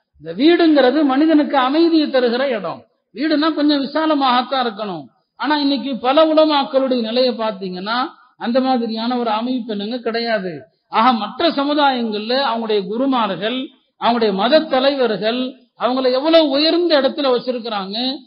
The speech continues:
நம்ம சமூகத்துலதான் அந்த விசாலமான எண்ணம் இல்லை. நீங்க குறை சொல்றதாவும் நினைக்க கூடாது. கொஞ்சம் ஒரு ஆலிம் ஏதாவது வளர்ந்துட்டா கூட சமுதாயம் அதை பெருமையா பாக்குறதுக்கு பதிலா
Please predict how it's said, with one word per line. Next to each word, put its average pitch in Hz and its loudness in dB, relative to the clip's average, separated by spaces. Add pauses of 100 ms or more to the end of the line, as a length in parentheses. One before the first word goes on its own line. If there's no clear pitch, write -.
(200)
நம்ம 285 0
சமூகத்துலதான் 269 0
அந்த 226 -2
விசாலமான 233 -4
எண்ணம் 202 -6
இல்லை. 156 -8 (420)
நீங்க 180 -10
குறை 240 2
சொல்றதாவும் 277 2
நினைக்க 262 -2
கூடாது. 208 0 (280)
கொஞ்சம் 339 4
ஒரு 320 6
ஆலிம் 302 2
ஏதாவது 294 2
வளர்ந்துட்டா 285 2
கூட 226 0 (240)
சமுதாயம் 320 2
அதை 269 2
பெருமையா 320 2
பாக்குறதுக்கு 254 -2
பதிலா 214 -4